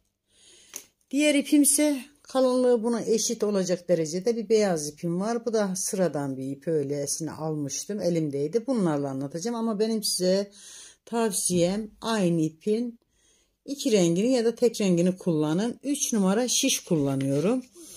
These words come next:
Üç numara şişime şu anda seksen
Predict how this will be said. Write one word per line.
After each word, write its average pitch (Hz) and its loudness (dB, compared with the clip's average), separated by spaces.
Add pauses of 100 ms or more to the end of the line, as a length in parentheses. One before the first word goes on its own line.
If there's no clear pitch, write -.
(600)
Üç 320 0
numara 160 2
şişime 214 0
şu - -4
anda 175 0 (1700)
seksen 240 0